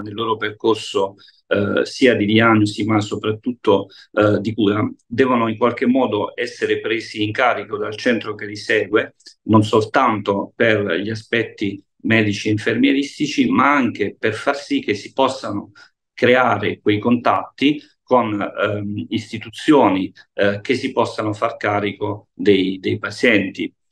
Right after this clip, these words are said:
Eh, faccio un esempio, ehm, in molti ospedali, eh, lavorano assistenti sociali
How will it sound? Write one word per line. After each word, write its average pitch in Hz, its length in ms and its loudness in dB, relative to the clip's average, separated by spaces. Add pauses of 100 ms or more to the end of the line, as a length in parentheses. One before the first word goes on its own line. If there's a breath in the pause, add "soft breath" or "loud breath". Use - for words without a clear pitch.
(220 loud breath)
Eh, 98 240 2
faccio - 380 2
un 107 80 6
esempio, 127 840 2
ehm, 101 920 -2 (240)
in 101 140 2
molti 135 280 4
ospedali, 107 760 2 (280 soft breath)
eh, 98 800 0
lavorano 113 640 2
assistenti 110 720 0
sociali 107 840 0